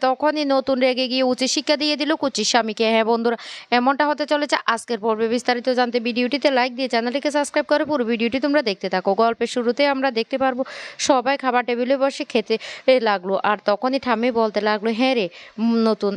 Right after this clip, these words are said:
আমি ভাবছি এবার বাড়িতে একটা পুজো দিয়ে দিলে ভালো হয়।"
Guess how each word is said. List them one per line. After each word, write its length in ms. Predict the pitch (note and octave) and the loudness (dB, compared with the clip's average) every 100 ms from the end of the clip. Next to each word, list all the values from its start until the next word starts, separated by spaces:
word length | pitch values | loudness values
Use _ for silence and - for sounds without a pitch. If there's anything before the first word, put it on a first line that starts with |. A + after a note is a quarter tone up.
| - | 0
আমি 240 | G#3 A#3+ C4+ | 0 2 0
ভাবছি 340 | C4+ C4 - | 0 -2 -2
এবার 260 | C#4+ B3 A3 | 0 2 2
বাড়িতে 320 | G#3+ G#3 G3 | 0 -2 -2
একটা 200 | G#3 - | -2 -2
পুজো 300 | - B3+ G#3+ G#3 | -2 -2 -2 0
দিয়ে 200 | G#3+ G#3+ | 0 0
দিলে 220 | G#3+ C4+ C4+ | 2 0 0
ভালো 260 | A3+ G#3 F3+ | -2 0 0
হয়।" 220 | D#3+ D3+ | 0 -4